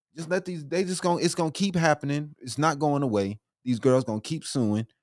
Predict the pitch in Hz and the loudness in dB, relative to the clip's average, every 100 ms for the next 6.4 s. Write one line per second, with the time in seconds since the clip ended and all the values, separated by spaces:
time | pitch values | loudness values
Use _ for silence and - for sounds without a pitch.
0 | _ 120 131 - 147 - 147 147 143 147 | _ -2 -2 -2 -6 -2 2 4 4 4
1 | 139 - - _ _ _ _ _ _ _ | 2 -2 -12 _ _ _ _ _ _ _
2 | - - 151 156 123 - 87 87 104 123 | -6 2 4 6 4 2 -6 -6 4 4
3 | 120 127 131 131 127 92 110 127 131 123 | 6 4 4 4 4 4 4 6 6 4
4 | 85 85 - 151 147 131 131 135 127 - | 0 -2 0 4 6 4 4 2 2 0
5 | 135 107 135 139 139 113 - - 156 127 | 0 2 4 4 4 2 0 0 2 0
6 | - 135 139 | 2 4 4